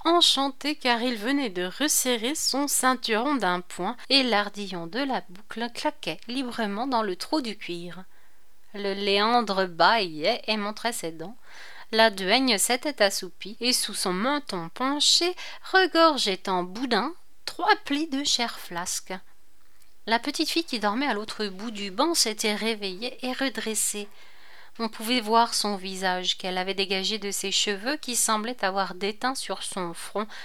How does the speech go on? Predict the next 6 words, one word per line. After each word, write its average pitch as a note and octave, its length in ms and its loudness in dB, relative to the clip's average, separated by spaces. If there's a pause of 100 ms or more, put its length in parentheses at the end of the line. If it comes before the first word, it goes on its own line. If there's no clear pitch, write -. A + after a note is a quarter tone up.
(200)
tant C4 160 6 (100)
il G#3+ 100 -4
était A3 260 -2
fauve. D#3+ 540 -8 (640)
Sous - 240 -2
le G3+ 200 0